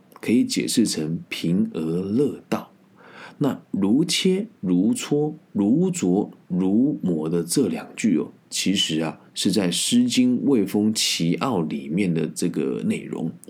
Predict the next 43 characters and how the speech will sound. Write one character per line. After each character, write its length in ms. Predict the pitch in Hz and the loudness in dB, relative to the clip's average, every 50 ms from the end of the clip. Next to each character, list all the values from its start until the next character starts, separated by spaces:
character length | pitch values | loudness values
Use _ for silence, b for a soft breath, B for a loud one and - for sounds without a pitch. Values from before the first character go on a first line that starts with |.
| B B B B B B B B B B B B B | B B B B B B B B B B B B B
有 120 | - 90 | 0 2
两 180 | 87 92 117 139 | 2 2 2 2
种 160 | 139 160 175 | 2 2 2
解 180 | 180 - - - | 2 0 -2 -2
释 260 | - - - 113 - | 0 0 2 2 0
哦， 140 | - - - - _ _ | 0 -4 -8 -16 _ _
有 140 | - 92 98 | -4 2 2
一 60 | 131 170 | 4 4
个 100 | 180 156 | 4 2
说 220 | - - 160 160 | 2 2 0 0
法 200 | - 85 80 80 | 0 -2 -4 -4
是 280 | 78 - 135 - - - - | -2 2 2 2 2 0 -4
切 440 | - - - - 160 160 160 160 | -6 -4 0 2 2 4 4 2
磋 520 | 156 156 - - - 160 156 156 156 156 160 156 | 0 -2 -4 -2 0 2 4 4 4 2 -2 -4
琢 180 | - - - 87 87 101 110 135 | -6 -2 0 2 2 4 4 2
磨， 340 | 135 92 82 78 78 76 | 2 2 0 0 -2 -2
分 380 | - - - 131 139 143 143 120 | -2 0 0 2 2 2 2 0
别 240 | - 95 90 90 98 | 0 2 2 2 2
是 160 | - - 120 | 0 0 -2
指 280 | 110 - - - - 117 | -2 -2 -2 -2 -2 -2
对 220 | 117 - 131 110 | 0 2 2 4
于 100 | 98 104 | 4 2
骨 380 | 110 - - - 170 147 - - | 0 0 -2 -2 -2 -2 -4 -6
头 280 | - - - - 76 82 | -10 -10 -8 -6 -4 -4
啦、 340 | - 87 87 85 87 90 - - | -4 -2 -4 -6 -6 -8 -10 -8
象 420 | - - - 160 131 95 85 80 | -6 -4 -2 -2 -2 -2 -2 -2
牙 240 | 78 76 76 78 80 | -2 -4 -4 -4 -2
啦、 300 | 87 87 87 87 90 - - | -2 -2 -2 -2 -4 -6 -4
玉 260 | - 185 175 131 98 87 | 0 2 2 4 4 4
石 540 | - - - - - - - 78 78 85 | 2 2 2 0 0 -2 -2 -2 -2 -2
啊 160 | 95 90 - - | -2 -4 -4 -6
四 180 | - - - 139 | -2 0 2 2
种 200 | 110 90 80 80 | 2 0 -2 -2
不 160 | - 151 143 | 0 0 0
同 180 | 147 151 76 | 0 -2 -6
的 100 | 78 - | -8 -6
材 240 | - - - 156 151 | -6 -6 -4 -2 0
料 160 | 165 101 175 | 0 0 0
的 140 | 170 - - | 0 -2 -4
加 220 | - - 64 - - | -6 -6 -6 -6 -6
工， 260 | - - - 80 80 - B B B B B B B B B B - | -6 -4 -4 -6 -6 -10 B B B B B B B B B B -8
否 220 | - - 87 82 | -4 -2 0 0
则 280 | 80 82 78 80 78 | 0 -2 -2 -4 -4